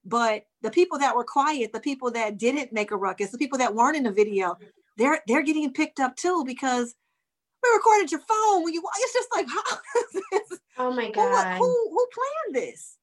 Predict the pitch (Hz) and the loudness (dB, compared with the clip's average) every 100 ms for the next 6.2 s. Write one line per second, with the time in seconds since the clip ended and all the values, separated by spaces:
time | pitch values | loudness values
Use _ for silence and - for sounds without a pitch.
0 | - 302 440 453 415 427 427 466 494 480 | -2 2 4 4 2 2 4 2 2 -2
1 | 381 359 466 508 - - 453 370 330 - | 0 -2 2 4 4 6 6 4 2 2
2 | 285 - - - - - 349 359 440 370 | 2 2 -4 -8 -20 -4 2 6 6 6
3 | 381 330 - - 269 247 240 - - - | 4 2 2 -6 0 2 0 -6 -12 -16
4 | - - 294 311 339 - - - - _ | -16 -6 0 0 0 -8 -18 -20 -20 _
5 | 240 349 - 302 381 - - 269 302 466 | 0 6 6 6 4 6 6 6 6 6
6 | 523 480 | 4 2